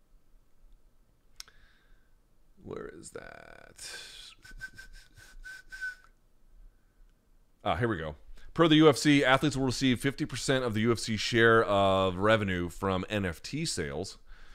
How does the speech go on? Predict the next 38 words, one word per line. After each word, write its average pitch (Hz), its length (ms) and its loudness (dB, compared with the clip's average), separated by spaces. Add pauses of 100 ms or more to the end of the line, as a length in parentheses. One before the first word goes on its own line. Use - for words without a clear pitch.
(260)
including 107 400 -2
secondary 104 440 -2
sales. 69 420 -10
Example, 95 480 -4
an 98 80 -2
N 110 80 -2
F - 100 -6
T 120 160 -6
featuring 113 380 -4
Ngannou 101 500 0
scoring 101 300 -4
a 85 40 -8
K 107 380 0
O 101 220 0
over 92 180 -4
an 85 80 -6
opponent 120 480 -4
is 85 80 -10
sold. 101 480 2 (480)
Ngannou 117 540 2
and 113 80 0
the 107 80 2
opponent 107 420 -4
will 85 120 -8
split - 500 -2
the 110 80 -4
fifty 98 320 -4
percent, 90 480 -8 (120)
uh, 104 40 -8
of 95 580 -4
the 92 80 -6
U 95 160 -2
F 90 80 -2
C 107 280 -4
share 87 440 -2
of 95 200 -6
that 76 200 -10
sale. 60 320 -12